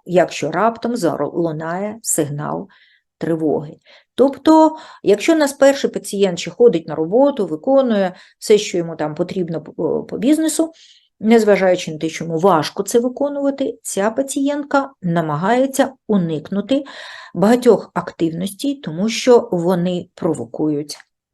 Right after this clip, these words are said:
тривогу через, а, переживання, через,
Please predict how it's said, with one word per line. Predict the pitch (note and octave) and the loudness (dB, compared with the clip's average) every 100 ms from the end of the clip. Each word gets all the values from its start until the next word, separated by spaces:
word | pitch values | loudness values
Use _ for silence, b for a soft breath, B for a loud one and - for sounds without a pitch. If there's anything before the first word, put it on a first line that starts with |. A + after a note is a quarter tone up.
| _ - | _ -4
тривогу | D3 D3+ A3 C#3+ C3+ - _ _ _ _ | -2 4 4 4 -2 -10 _ _ _ _
через, | - F3 D#3 C#3+ - - _ _ - | -2 2 2 -2 -8 -14 _ _ -4
а, | E3 D#3 D3+ D3+ D3 C#3 - _ _ _ _ _ _ _ _ _ _ | -2 0 0 0 -2 -6 -12 _ _ _ _ _ _ _ _ _ _
переживання, | - E3 D3+ D3+ D#3+ G#3+ B3+ F#3+ | -2 0 0 -2 0 2 2 -2
через, | - - F3+ E3+ D#3+ D#3+ - | -4 -2 0 2 0 -2 -8